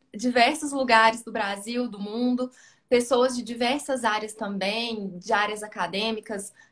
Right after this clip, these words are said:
de humanas, de exatas, é, de biológicas. Então, eu vou deixar bem à vontade pra você se apresentar primeiro, falar um pouco sobre a sua carreira, sobre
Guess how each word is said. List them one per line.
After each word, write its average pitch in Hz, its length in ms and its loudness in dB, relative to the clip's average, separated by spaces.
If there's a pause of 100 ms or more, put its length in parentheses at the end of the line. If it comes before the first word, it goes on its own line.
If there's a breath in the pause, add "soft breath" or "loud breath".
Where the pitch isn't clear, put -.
de 214 160 -2
humanas, 226 640 4
de 202 80 -2
exatas, 214 920 2 (280 soft breath)
é, 185 280 -4
de 190 120 -12
biológicas. 226 1040 2 (220 soft breath)
Então, 254 260 -2
eu 294 100 0
vou 302 100 0
deixar 302 280 -2
bem 330 220 -2
à 403 40 -6
vontade 302 500 -4
pra 247 140 -4
você 262 260 -4
se 269 120 -6
apresentar 240 600 -4
primeiro, 247 680 -4 (320 soft breath)
falar 233 280 4
um 277 100 -4
pouco 254 240 -2
sobre 240 220 -6
a 240 40 -8
sua 247 220 -8
carreira, 247 640 2
sobre 220 440 -6